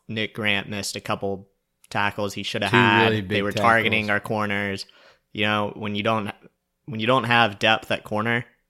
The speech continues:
Speaker 1: and you lose Bryce Hall, you know, that's how you attack us. And I think that's how a lot of teams are gonna come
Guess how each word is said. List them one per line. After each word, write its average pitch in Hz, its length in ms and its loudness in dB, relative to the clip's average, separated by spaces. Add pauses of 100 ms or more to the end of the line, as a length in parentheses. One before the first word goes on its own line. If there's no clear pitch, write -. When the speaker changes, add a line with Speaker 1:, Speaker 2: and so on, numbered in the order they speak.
(120)
Speaker 1:
and 98 120 -8
you 98 100 -6
lose 104 200 -4
Bryce 101 300 -2
Hall, 107 420 -2 (260)
you 95 120 -8
know, 90 160 -6
that's 101 220 -4
how 107 100 -4
you 98 180 -4
attack 95 400 -4
us. 107 240 -4
And 92 80 -12
I 90 60 -12
think 95 180 -14
that's 92 160 -10
how 98 120 -8
a 92 40 -6
lot 92 280 -8
of 98 100 -8
teams 104 280 -10
are 104 100 -6
gonna 101 160 -6
come 110 420 -6